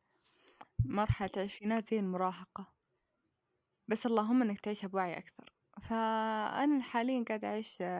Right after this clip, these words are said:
مرة حيرة كبيرة، يعني ما أدري الصراحة الأرض وين تقصفني، وأنا الصراحة ما أبغى أخلي الأرض تمشيني على كيف، أنا بمشيها،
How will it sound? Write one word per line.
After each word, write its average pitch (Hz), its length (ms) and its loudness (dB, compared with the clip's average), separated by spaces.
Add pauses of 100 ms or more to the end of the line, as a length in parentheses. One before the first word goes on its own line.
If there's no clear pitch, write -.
مرة 190 300 -4
حيرة 185 300 -6
كبيرة، 180 520 -8 (120)
يعني 190 240 -4
ما 196 100 0
أدري 185 180 -6
الصراحة 185 480 -6
الأرض - 260 -6
وين 190 240 -4 (560)
تقصفني، - 600 -6 (380)
وأنا 392 140 4
الصراحة 233 440 0
ما 208 100 0
أبغى 220 160 -6
أخلي 185 300 -6
الأرض 196 180 0
تمشيني 185 400 -6
على 170 180 -6
كيف، 190 320 -6
أنا 185 120 -2
بمشيها، 180 560 -6